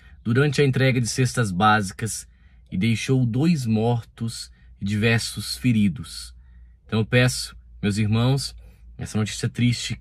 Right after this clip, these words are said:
que demanda muita oração, rezemos pelas almas daqueles que, infelizmente, é, morreram neste triste episódio, também pelos feridos, pelos familiares.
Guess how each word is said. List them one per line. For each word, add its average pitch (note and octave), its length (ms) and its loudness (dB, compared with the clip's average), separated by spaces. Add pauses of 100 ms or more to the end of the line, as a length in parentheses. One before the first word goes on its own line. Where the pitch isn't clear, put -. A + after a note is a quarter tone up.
que C3 240 4 (340)
demanda A#2 400 4
muita A#2+ 260 2
oração, B2+ 600 2 (1200)
rezemos A#2 680 4
pelas A2 340 0
almas A#2+ 300 4
daqueles A2+ 540 0
que, A#2 340 0 (260)
infelizmente, A2+ 1000 0 (420)
é, G2 800 2 (640)
morreram C3 800 4 (540)
neste A#2+ 420 0
triste C3 400 0
episódio, A#2+ 720 0 (400)
também A#2 280 2
pelos A#2+ 280 0
feridos, A#2 460 0
pelos A2 260 -4
familiares. A#2 840 2